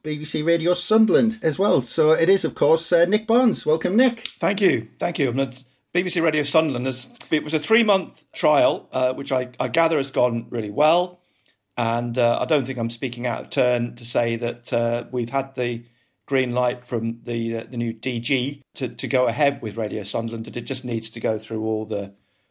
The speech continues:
Speaker 2: processes of Ofcom and, uh, and so on. But, uh, yeah, it will come back. So there will be a B B C Radio Sunderland.
Speaker 1: Good stuff. Well, there you go. Hot off the press. Thanks for that, Nick. Yeah, how are you keeping? Keeping well?
Speaker 2: Yeah, good. I'm, uh,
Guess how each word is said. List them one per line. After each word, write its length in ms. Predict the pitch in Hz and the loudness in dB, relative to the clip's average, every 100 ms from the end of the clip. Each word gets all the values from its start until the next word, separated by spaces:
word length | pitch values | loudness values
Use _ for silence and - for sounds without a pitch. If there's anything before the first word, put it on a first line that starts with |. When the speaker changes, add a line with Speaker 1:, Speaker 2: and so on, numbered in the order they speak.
| _ | _
Speaker 2:
processes 580 | - 113 104 107 101 101 | -2 -2 -2 -6 -8 -6
of 140 | 110 | -8
Ofcom 460 | - - 110 104 101 | -8 -8 -4 -4 -4
and, 260 | 101 - - | -8 -10 -12
uh, 220 | - - - | -14 -14 -14
and 160 | - 117 | -14 -8
so 240 | - 107 | -4 -4
on. 140 | 98 95 | -6 -8
But, 280 | 117 98 - | -12 -8 -4
uh, 140 | 110 | -2
yeah, 140 | - 143 | -2 -2
it 200 | 143 - | -2 -2
will 220 | 151 151 | -2 -2
come 240 | 151 151 | -4 -4
back. 420 | 156 190 165 - _ _ _ _ _ _ | -4 -4 -6 -14 _ _ _ _ _ _
So 160 | - 113 | -10 -6
there 140 | 117 | -4
will 280 | 120 151 151 | 0 0 2
be 380 | 147 127 110 - | 0 0 -2 -8
a 160 | 110 113 | -8 -6
B 200 | 127 117 | -6 -6
B 80 | 120 | -8
C 140 | 127 | -8
Radio 280 | 120 123 117 | -6 -6 -6
Sunderland. 480 | 127 135 107 90 _ _ _ - | -6 -8 -10 -14 _ _ _ -8
Speaker 1:
Good 200 | 101 85 | -6 -6
stuff. 480 | - 117 160 131 - | -4 0 2 0 -6
Well, 220 | 98 92 | -4 -2
there 140 | 98 | -2
you 80 | 95 | -2
go. 180 | 123 123 | -2 0
Hot 200 | 123 120 | 0 0
off 100 | - | -4
the 80 | 110 | -4
press. 400 | 139 156 - - | 0 0 -2 -12
Thanks 260 | 104 110 | -12 -8
for 80 | 117 | -4
that, 160 | 113 123 | -4 -4
Nick. 300 | 165 - _ | -8 -10 _
Yeah, 120 | 175 | -2
how 80 | 196 | 2
are 80 | 196 | 2
you 80 | 208 | 2
keeping? 400 | 233 226 170 135 | 2 2 -2 -2
Keeping 280 | 170 170 | -2 -2
well? 220 | 180 220 226 - _ | 2 2 2 -6 _
Speaker 2:
Yeah, 220 | - 240 | 2 4
good. 300 | 214 247 226 | 4 2 0
I'm, 380 | - 190 196 180 | 0 -4 -6 -12
uh, 40 | - | -12